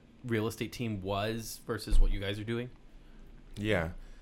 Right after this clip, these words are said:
Speaker 2: Um, so when we came over to K W, we learned that it's best to be specialized in a specific role, right? Listing agent or a buyer's agent. And so that's what we did, and that's what we stuck by, um, up until last year, a year and a half ago. Um,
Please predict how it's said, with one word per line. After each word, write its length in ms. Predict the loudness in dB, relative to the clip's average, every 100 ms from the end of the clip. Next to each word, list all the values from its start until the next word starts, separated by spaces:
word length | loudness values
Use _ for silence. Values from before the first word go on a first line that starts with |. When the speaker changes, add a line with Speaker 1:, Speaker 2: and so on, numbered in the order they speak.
| -4
Speaker 2:
Um, 340 | 0 0 -2
so 120 | -2 0
when 100 | 2
we 60 |
came 160 | 2 2
over 80 | 0
to 80 | 0
K 140 | 0
W, 320 | 2 0 0
we 100 | 0
learned 380 | 0 0 0 0
that 260 | 0 -2 -2
it's 160 | -8 -2
best 260 | 0 0
to 80 | -2
be 100 | -8
specialized 840 | -8 -2 -2 -2 -4 -2 -4 -6 -6
in 180 | -6 -6
a 60 |
specific 460 | -10 -10 -10 -8 -8
role, 400 | -4 -4 -6 -8 -6
right? 260 | -4 -4
Listing 320 | -6 -6 -4 -4
agent 300 | -4 -6 -6
or 140 | -6
a 40 | -4
buyer's 440 | -2 -2 -4 -10
agent. 320 | -12 -12 -12 -16 -20 -10
And 100 | -10
so 100 | -2
that's 180 | 0 0
what 100 | -4
we 80 | -4
did, 280 | 0 0 -2
and 100 | -8
that's 120 | -10
what 80 | -10
we 60 |
stuck 280 | -4 -4 0
by, 340 | 2 2 0 -6 -16 -16 -4
um, 320 | -2 -2 -4
up 120 | -6
until 560 | -6 -2 2 2 0 -2
last 380 | 2 2 0 -2
year, 200 | 0 0
a 40 |
year 140 | 0 -2
and 100 | 0
a 40 |
half 220 | -4 -4
ago. 320 | -6 -4 -6 -10 -20 -20 -20 -10
Um, 460 | -6 -4 -6 -10